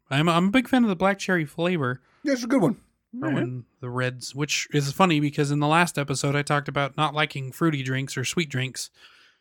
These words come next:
Speaker 1: This is probably the sweetest one I can find, but for some reason I like Reds. I
Speaker 3: All right.
Speaker 1: cannot explain it. This is a black cherry Reds. It's pretty good.
Speaker 3: So is it black or red?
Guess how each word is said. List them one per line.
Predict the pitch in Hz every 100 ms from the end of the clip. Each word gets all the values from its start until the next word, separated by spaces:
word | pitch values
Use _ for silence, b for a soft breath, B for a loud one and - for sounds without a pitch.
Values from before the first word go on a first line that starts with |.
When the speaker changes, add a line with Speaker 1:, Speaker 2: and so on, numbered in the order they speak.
| _ 202
Speaker 1:
This | 208
is | 180
probably | 190 190 175
the |
sweetest | 185 196 156
one | 180 175
I |
can | 160 147
find, | 180 165 143
but | 147 143
for |
some | 156 202 196
reason | 196 185 151 143 139
I |
like | 143 131 -
Reds. | 117 113 - - - _ _ _ -
I | 135
Speaker 3:
All | -
right. | 160
Speaker 1:
cannot | 156 147 135
explain | 127 - 117 117
it. | 117 - _ _ _ _ _ _ _ _ _ _ -
This | 180
is |
a |
black | 180 214
cherry | - 277 226
Reds. | 117 - - _
It's | _
pretty | 277 302
good. | 330 180 - _ _ _ _ _ _ _ -
Speaker 3:
So |
is | 123 113
it | 113
black | 131 190 180
or | 147
red? | 175 135